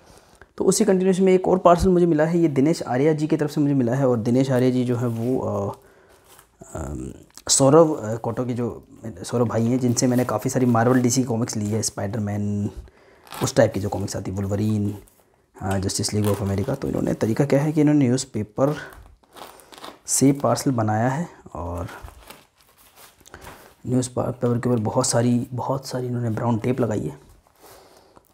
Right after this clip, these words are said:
इस तरीके से इन्होंने कुछ, अ, parcel वगैरह बनाया है। देखते हैं कैसी पैकिंग की है, क्या है इसके अंदर, तो करते हैं इसको unbox। चलिए, ये थोड़ा सा easy वे में हो गया है,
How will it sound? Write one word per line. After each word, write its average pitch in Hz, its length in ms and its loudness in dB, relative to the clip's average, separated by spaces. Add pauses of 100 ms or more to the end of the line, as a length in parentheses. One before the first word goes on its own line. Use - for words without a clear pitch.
इस - 180 -2
तरीके 131 260 4
से 117 100 -2
इन्होंने 110 180 -2
कुछ, - 320 -10
अ, 101 140 -10 (320)
parcel 98 240 -4
वगैरह 101 180 0
बनाया 101 220 -2
है। 123 60 2
देखते 135 220 0
हैं 156 60 -2
कैसी 143 200 -2
पैकिंग 120 520 -6
की 113 200 -4
है, 117 80 -2
क्या 120 220 -4
है 113 120 -2
इसके - 200 -4
अंदर, 98 220 -8 (720)
तो - 260 -8 (2000)
करते 113 220 -4
हैं - 20 2
इसको 117 180 -4
unbox। - 280 -6
चलिए, 156 280 6 (580)
ये 127 260 4
थोड़ा 123 120 2
सा - 140 -4 (840)
easy 127 220 4
वे 139 80 6
में 131 120 4
हो 110 80 -2
गया 113 180 -2
है, 143 140 -8